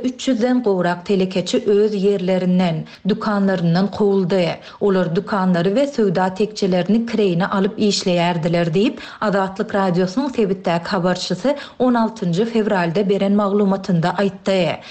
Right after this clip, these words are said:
Badaryň ýumrulýan böleginde altyn we kümüş şaýsepleri satylýan söwda tekçeleriniň seksen çemesi, egin eşik dukanlarynyň elli çemesi we beýleki ownuk dukanlaryň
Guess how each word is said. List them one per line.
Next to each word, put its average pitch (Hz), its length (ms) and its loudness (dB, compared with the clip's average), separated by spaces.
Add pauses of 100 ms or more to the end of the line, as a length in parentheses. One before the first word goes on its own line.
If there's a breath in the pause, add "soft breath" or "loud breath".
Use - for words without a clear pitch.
(200 loud breath)
Badaryň 202 540 2
ýumrulýan 190 520 2
böleginde 196 580 2
altyn 202 400 0
we 294 160 0
kümüş 233 380 0
şaýsepleri 202 580 0
satylýan 180 500 0
söwda 180 440 0
tekçeleriniň 196 680 0
seksen 214 520 2
çemesi, 190 720 0 (200 loud breath)
egin 208 260 2
eşik 196 400 -4
dukanlarynyň 196 760 0
elli 208 300 0
çemesi 185 360 0
we 262 240 0 (240 loud breath)
beýleki 196 480 2
ownuk 208 560 2
dukanlaryň 208 640 0